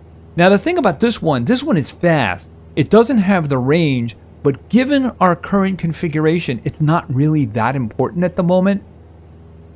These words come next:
I think I might wanna buy this one. And that's what I'm gonna do. I'm gonna buy this one. Uh, hold on a second. Where,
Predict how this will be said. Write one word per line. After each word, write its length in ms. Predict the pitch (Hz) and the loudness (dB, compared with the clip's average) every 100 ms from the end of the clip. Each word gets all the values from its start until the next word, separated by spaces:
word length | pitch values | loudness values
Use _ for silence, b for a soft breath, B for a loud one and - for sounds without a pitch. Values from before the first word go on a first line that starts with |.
| - - - - | -20 -20 -10 -4
I 80 | |
think 180 | 165 320 | -2 0
I 60 | 392 | 2
might 160 | 247 | 4
wanna 180 | 214 185 | 4 2
buy 220 | 156 151 | 2 2
this 240 | 147 131 - | 4 2 0
one. 260 | 104 87 104 - - - - - - - - - - - - | -6 -6 -14 -20 -20 -20 -20 -20 -20 -20 -20 -20 -20 -20 -6
And 160 | 156 160 | -2 0
that's 160 | 185 | -2
what 100 | 160 | 0
I'm 80 | 170 | 2
gonna 180 | 160 143 | 2 2
do. 240 | 127 90 - | 0 -4 -2
I'm 120 | 143 | 2
gonna 120 | 151 | 2
buy 240 | 123 123 113 | 2 0 -2
this 240 | 101 92 | -4 -6
one. 240 | 101 87 107 - | -10 -10 -14 -12
Uh, 300 | 120 117 110 | -8 -8 -8
hold 280 | 104 131 110 | -10 -12 -8
on 60 | |
a 20 | 101 | -10
second. 340 | 101 82 110 | -10 -16 -14
Where, 280 | 139 285 | -12 -10